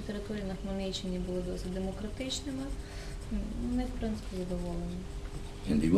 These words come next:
Speaker 2: ask someone what is democracy in general, they can't tell you exactly a definition what is democracy. But when the people go free to give some vote for each one, this name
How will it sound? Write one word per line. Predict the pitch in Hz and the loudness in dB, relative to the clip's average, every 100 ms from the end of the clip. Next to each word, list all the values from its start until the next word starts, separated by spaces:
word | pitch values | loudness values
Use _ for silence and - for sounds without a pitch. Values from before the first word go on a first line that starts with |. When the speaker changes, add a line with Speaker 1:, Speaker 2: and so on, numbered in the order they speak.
| - | 10
Speaker 2:
ask | - - | 8 4
someone | 85 87 76 80 | 6 6 4 6
what | 90 - 78 | 6 6 2
is | 71 78 | 2 4
democracy | 73 73 71 69 - 67 | 4 4 2 2 4 4
in | 65 | 4
general, | 80 107 107 92 | 4 6 4 4
they | 92 90 - | 4 4 6
can't | 104 - | 6 8
tell | 98 90 | 8 8
you | 82 69 | 8 6
exactly | 78 87 87 76 - - - - | 6 6 6 2 2 -4 -6 0
a | 82 85 | 4 6
definition | 82 73 76 - | 6 4 4 2
what | 76 82 | 2 2
is | - 76 | 2 2
democracy. | 71 - - - - - | 2 0 -2 -2 0 2
But | 95 - - - - - - - 87 | 2 2 -4 -8 -8 -8 -8 -4 6
when | 90 85 | 8 10
the | 90 87 | 8 8
people | 113 - 80 82 90 | 6 6 6 8 6
go | 80 - | 6 6
free | 95 - - - - - - - | 6 6 4 -4 -6 -6 -6 -2
to | 82 71 | 2 8
give | 98 - - - | 8 8 6 8
some | 90 85 95 | 8 8 6
vote | 92 - | 2 2
for | 90 85 85 - - - - - 110 | 2 2 2 -4 -8 -8 -6 8 8
each | - - - 71 90 | 8 2 0 6 8
one, | - 85 - - - - | 10 8 4 -4 -6 6
this | 285 - - - - - 87 104 | 8 8 6 2 -4 2 6 8
name | 143 165 | 10 10